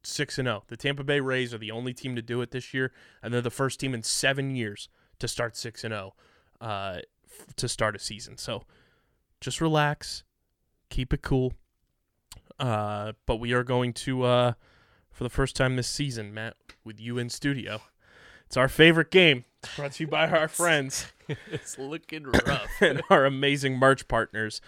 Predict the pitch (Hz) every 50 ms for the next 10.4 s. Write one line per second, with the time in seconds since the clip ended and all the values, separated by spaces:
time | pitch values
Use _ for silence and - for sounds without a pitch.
0 | - - - - - 190 - 180 175 156 156 147 - - 139 127 120 113 - -
1 | 127 127 131 131 127 - 139 131 127 - 123 120 120 117 113 - - - - -
2 | - - - 113 113 110 110 110 107 104 120 139 135 135 139 127 131 127 123 117
3 | 120 127 139 160 156 - 151 143 135 147 139 139 135 131 123 113 113 131 127 131
4 | - - 127 123 127 123 120 117 - 131 123 120 117 117 117 - - 113 117 113
5 | - 147 147 151 - - - 143 135 135 131 131 127 120 - - 135 127 127 120
6 | 123 120 120 120 117 - 123 123 123 117 - - 120 120 117 - - - 170 214
7 | 208 156 131 113 107 110 - - - - _ _ _ _ - 104 - - - -
8 | 147 143 127 - 127 120 117 117 113 110 113 107 107 - - - 117 110 - -
9 | 113 113 110 107 107 - - 107 - - 135 139 135 127 - 143 127 120 - -
10 | 123 127 123 - - - -